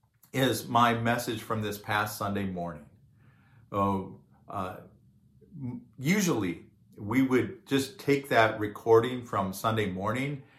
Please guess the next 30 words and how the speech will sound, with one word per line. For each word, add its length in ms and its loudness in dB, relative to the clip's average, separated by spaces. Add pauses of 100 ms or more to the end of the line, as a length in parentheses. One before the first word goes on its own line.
(240)
and 540 -2 (680)
play 280 4
it 180 0
for 240 4
you. 440 -2 (320)
But 420 6
this 320 4
week, 220 -4
for 120 -2
whatever 440 4
reason, 380 -4
we 100 -6
had 200 -4
some 140 -10
technical 480 -6
difficulties. 920 -6 (340)
And 460 -2 (320)
that 340 2
message, 500 0 (400)
uh, 340 -6 (100)
towards 340 -2
the 180 -2
end 200 -2
just 240 -6 (640)
cuts 340 2
off 340 2
and 220 -10 (420)
the 160 0
ending 380 -4
part 480 -2